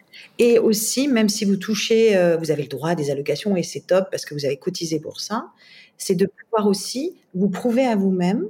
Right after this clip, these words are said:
que vous ne dépendez de personne, c'est-à-dire que demain, vous pouvez faire des choses pour gagner de l'argent. Je leur, je dis souvent à mes clients, si demain, bah, il se passait quelque chose qui fasse que,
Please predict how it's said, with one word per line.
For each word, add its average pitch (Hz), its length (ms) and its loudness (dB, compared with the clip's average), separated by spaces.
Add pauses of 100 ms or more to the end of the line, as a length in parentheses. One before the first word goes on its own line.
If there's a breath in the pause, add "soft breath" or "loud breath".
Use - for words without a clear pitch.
(760)
que - 100 0
vous 208 140 4
ne 202 80 6
dépendez 202 340 2
de 202 40 -4
personne, 240 420 -2
c'est-à-dire 202 420 -4
que 202 100 -4
demain, 180 440 -2 (300 loud breath)
vous 175 80 -18
pouvez 220 280 2
faire 233 260 -2
des 208 100 2
choses 214 500 -4 (160)
pour 202 160 -6
gagner 202 240 2
de 190 60 -4
l'argent. 180 320 -2 (400 loud breath)
Je 165 100 -4
leur, 185 160 0
je 190 80 -4
dis 208 100 0
souvent 226 200 -2
à 233 60 2
mes 226 120 2
clients, 208 440 -2 (200 soft breath)
si - 160 -6
demain, 220 380 2
bah, 196 160 2
il - 460 -6
se - 80 -12
passait 202 220 0
quelque 202 240 0
chose 214 220 -4
qui - 100 -14
fasse 220 240 -4
que, 220 280 0